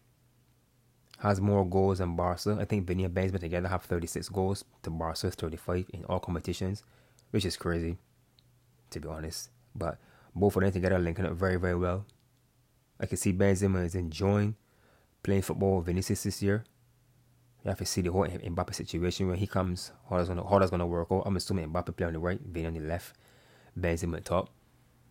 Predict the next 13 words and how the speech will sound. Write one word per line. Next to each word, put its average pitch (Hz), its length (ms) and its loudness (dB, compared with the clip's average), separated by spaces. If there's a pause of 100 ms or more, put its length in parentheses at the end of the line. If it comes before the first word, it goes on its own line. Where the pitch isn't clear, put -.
(320)
But 98 120 0
I'm 101 160 6
also 101 360 4
seeing 101 500 2 (540)
talk 101 200 2
about 92 240 2
Erling 95 240 2
Haaland 107 360 6 (120)
coming 92 200 0
to 85 80 -6
Real 85 140 -4
Madrid. 80 280 -8 (1200)
So, 95 440 -8